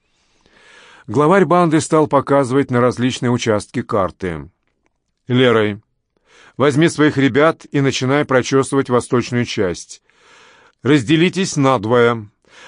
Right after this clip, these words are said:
Одна группа поднимается по лестнице вверх,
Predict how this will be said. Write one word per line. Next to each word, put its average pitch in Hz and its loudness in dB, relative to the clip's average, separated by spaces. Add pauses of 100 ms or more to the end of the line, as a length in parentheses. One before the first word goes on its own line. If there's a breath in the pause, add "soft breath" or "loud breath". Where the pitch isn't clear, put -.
Одна 156 2
группа 147 2
поднимается 131 0
по 131 0
лестнице 120 -2
вверх, 117 -4